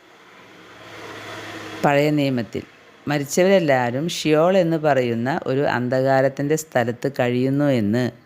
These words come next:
എസെക്കിയേൽ ഇരുപത്തെട്ട് എട്ടിൽ, ജോബ് പത്ത് ഇരുപത്തൊന്നിൽ, സങ്കീർത്തനം മുപ്പത് പത്തിൽ ഒക്കെ പറയുന്നുണ്ട്. ഒരു അന്ധകാരത്തിൻ്റെ സ്ഥലത്താണ്, സ്ഥലമാണ് ഈ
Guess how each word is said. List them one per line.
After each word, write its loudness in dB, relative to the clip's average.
എസെക്കിയേൽ 2
ഇരുപത്തെട്ട് 0
എട്ടിൽ, 0
ജോബ് 4
പത്ത് 2
ഇരുപത്തൊന്നിൽ, 2
സങ്കീർത്തനം 2
മുപ്പത് 2
പത്തിൽ -2
ഒക്കെ -2
പറയുന്നുണ്ട്. 0
ഒരു 4
അന്ധകാരത്തിൻ്റെ 2
സ്ഥലത്താണ്, 2
സ്ഥലമാണ് 2
ഈ 2